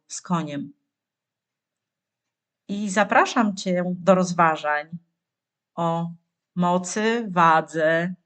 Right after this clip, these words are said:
i pięknie przyjaźni. I przygotowałam, jak zwykle w Końskiej Dawce Rozwoju, przygotowałam pytania rozwojowe.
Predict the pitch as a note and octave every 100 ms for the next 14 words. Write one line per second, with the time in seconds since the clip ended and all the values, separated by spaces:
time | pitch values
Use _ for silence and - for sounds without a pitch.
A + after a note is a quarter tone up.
0 | _ - F#3 G#3+ G#3 G3+ - F3 - E3+
1 | D#3+ D3 D3+ D#3 D#3 F3+ - _ _ -
2 | F#3 - F#3+ A#3 B3+ C4+ B3 A3+ A#3+ A#3+
3 | _ G3+ - - B3+ B3+ D#3 D3+ - _
4 | - F3 F3+ F3+ E3+ E3 E3 - F3 E3+
5 | D#3 F3 D#3 D3+ D3+ E3 E3 - F#3 F#3
6 | F3 D#3+ D#3+ E3+ F3 - _ _ _ -
7 | F#3+ D#3 D3+ E3 E3 E3+ _ _ - F#3
8 | F3+ G#3 A3 F#3+ D#3 -